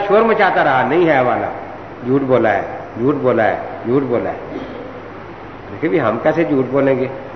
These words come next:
ہمارا نبی بھی سچ بولتا تھا، ہمیں بھی کہہ گیا سچ بولنا۔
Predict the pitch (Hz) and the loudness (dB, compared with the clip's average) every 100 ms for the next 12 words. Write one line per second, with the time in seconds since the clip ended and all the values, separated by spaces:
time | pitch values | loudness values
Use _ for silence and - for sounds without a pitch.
0 | - - 127 127 135 143 139 156 165 156 | -14 -4 2 4 4 2 2 4 2 2
1 | 151 151 143 147 143 151 139 123 139 147 | 0 0 0 2 2 2 2 2 2 2
2 | 147 147 170 135 139 131 131 120 | 4 4 2 2 0 2 2 0